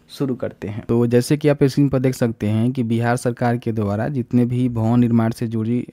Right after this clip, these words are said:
लेबर हैं, जिनका लेबर कार्ड बना हुआ है, उन सभी से जो है अपील यहाँ पे किया जा रहा है कि अगर आपने भी अपना लेबर कार्ड बनवाया हुआ है और आपको इन कल्याणकारी योजनाओं का लाभ चाहिए तो आपका जो लेबर कार्ड है उसको रिन्यूअल करवानी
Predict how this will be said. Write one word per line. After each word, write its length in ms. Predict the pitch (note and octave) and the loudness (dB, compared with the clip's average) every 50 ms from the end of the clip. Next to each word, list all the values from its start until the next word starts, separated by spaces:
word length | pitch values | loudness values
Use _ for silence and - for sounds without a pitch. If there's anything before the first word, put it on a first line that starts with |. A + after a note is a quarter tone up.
| _ - | _ -4
लेबर 340 | A2+ A#2 A#2 A2+ A#2 B2+ B2+ | -2 0 0 2 2 0 0
हैं, 260 | B2 A#2 A#2 A#2+ - A2+ | 0 0 -2 -2 -4 -2
जिनका 400 | B2 A#2 A#2+ A2 - A2+ A2 A2+ | -2 -2 -2 0 0 0 0 0
लेबर 280 | A2 A2 A2+ A2+ A#2 | 0 0 0 0 -2
कार्ड 200 | A#2+ - A#2+ A#2 | -2 -2 -2 0
बना 220 | G#2+ A2+ A2 A2+ A#2+ | 0 0 0 0 0
हुआ 300 | A#2+ A#2+ A#2+ G#2+ G#2 G2 | -2 -2 -4 -4 -4 -4
है, 140 | A2 B2+ D#3+ | -4 -4 -4
उन 200 | - B2+ B2 B2+ | -4 -2 -2 -2
सभी 300 | - - A2+ A#2 B2 A#2 | -2 -4 -4 -4 -4 -4
से 120 | - A#2+ | -4 -4
जो 100 | A#2 A#2+ | -2 -2
है 60 | A#2 A#2 | -2 -2
अपील 380 | - A#2+ A#2 - B2+ B2 B2 | -2 -4 -6 -2 0 0 2
यहाँ 180 | B2+ A#2+ A#2 A2+ | 2 2 0 -2
पे 120 | - - | -4 -6
किया 260 | A#2+ - - G#2+ G#2 G2 | -8 -4 -4 -4 -2 -2
जा 180 | G2+ G2+ G2 G2+ | -2 -4 -4 -4
रहा 120 | G#2 G2+ | -4 -4
है 160 | G#2+ B2+ F#3+ A#3+ - _ - - - - - - _ - | -4 -4 -6 -8 -10 _ -20 -20 -20 -20 -20 -20 _ -6
कि 80 | - A#2 | -4 -2
अगर 120 | A#2+ A#2 | 0 2
आपने 280 | A#2+ A#2+ - - C#3 C#3 | 0 0 2 2 0 2
भी 160 | C3+ C3+ C#3 | 2 0 0
अपना 240 | C3 B2+ - C3 C3 | 0 0 2 2 2
लेबर 300 | B2+ A#2 A#2 A#2 B2 B2 | 4 2 2 0 0 0
कार्ड 200 | - C3 B2+ B2 | 0 -2 -2 0
बनवाया 380 | B2 A#2 A2+ A2 A2 A2+ A#2 B2+ | 0 2 2 2 2 0 0 -2
हुआ 280 | B2+ B2 A2+ A2 G2+ | -2 -2 -2 -2 -2
है 160 | G#2+ A2+ D3 | -2 -4 -4
और 160 | F#3 E3 C3+ - | -4 -4 -2 -2
आपको 360 | A#2 A2 - _ - C3 B2 | -4 -4 -4 _ -2 -2 -2
इन 220 | - - B2+ B2+ B2 | 0 0 0 0 2
कल्याणकारी 500 | - B2 A#2+ A#2+ A#2 - A#2+ A#2 B2 C3 | 2 0 0 0 0 0 0 0 0 2
योजनाओं 380 | C3 A#2+ A#2+ A#2 A#2 A#2 A#2+ | 0 2 2 2 2 0 0
का 120 | A#2+ - A#2+ | -2 -2 -2
लाभ 260 | A#2 A#2 A#2 A#2 B2+ | 0 0 -2 -2 -4
चाहिए 360 | B2+ - A#2 A2 A2 A2+ D3 | -4 -2 -2 0 0 0 -2
तो 140 | D3+ - C3 | -2 -2 -2
आपका 240 | A2 - - - C3 | -2 -2 -2 -2 -2
जो 140 | C3 C3+ | 0 0
लेबर 300 | A#2+ A#2 A2+ A2+ B2 C3 | 0 0 2 2 0 0
कार्ड 240 | C3 - B2 A2 G#2+ | 0 0 -2 -2 0
है 80 | A2+ E3+ | -2 -2
उसको 320 | - - A#2+ - - - C3 | -4 -6 -8 -6 -4 -2 0
रिन्यूअल 300 | B2 A#2 A#2+ A#2+ B2+ C#3+ | 4 4 4 4 4 2
करवानी 480 | - C3 A#2+ A2+ A2 A2+ A#2 C3 - | 0 -2 0 0 2 4 4 2 2